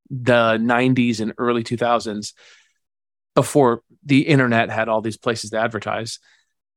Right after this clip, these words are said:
you would say, "Ooh, I want to go talk to this type of person. I want to go talk to, um, electricians."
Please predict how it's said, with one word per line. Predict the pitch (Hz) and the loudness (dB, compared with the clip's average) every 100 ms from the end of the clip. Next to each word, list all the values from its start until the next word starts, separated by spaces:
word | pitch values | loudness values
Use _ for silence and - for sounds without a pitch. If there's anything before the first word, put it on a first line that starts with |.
| _ - | _ -2
you | 131 156 | 4 6
would | 139 | 6
say, | 135 117 117 - | 4 2 2 6
"Ooh, | 220 | 6
I | 147 160 | 8 6
want | 196 | 4
to | 175 151 139 | 2 2 2
go | 120 135 | 2 4
talk | 135 - 120 - | 4 2 -2 -2
to | - 120 120 117 | -4 0 2 0
this | 107 131 - | 2 0 0
type | 113 107 | -2 -2
of | 107 | -4
person. | - 98 - | -4 -6 -2
I | 95 | 2
want | 165 | 2
to | 175 | 2
go | |
talk | 151 131 113 - | 2 0 -2 -2
to, | 123 113 110 107 107 | -2 0 0 -4 -2
um, | 101 101 101 104 | -2 0 -4 -4
electricians." | 135 123 - - 127 110 107 - - | 0 0 -2 -2 -2 -2 -6 -8 -14